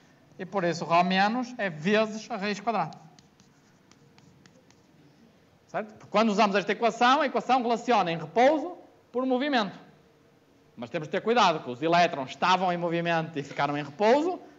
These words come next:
mas os prótons é o contrário, estavam em repouso e ficaram em movimento. Ok?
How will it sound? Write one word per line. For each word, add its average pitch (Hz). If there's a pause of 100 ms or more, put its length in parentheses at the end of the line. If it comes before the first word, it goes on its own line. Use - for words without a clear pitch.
mas 160
os 160
prótons 208
é 240
o 220
contrário, 214
estavam 143
em 156
repouso 233
e 226
ficaram 220
em 220
movimento. 214 (2250)
Ok? 277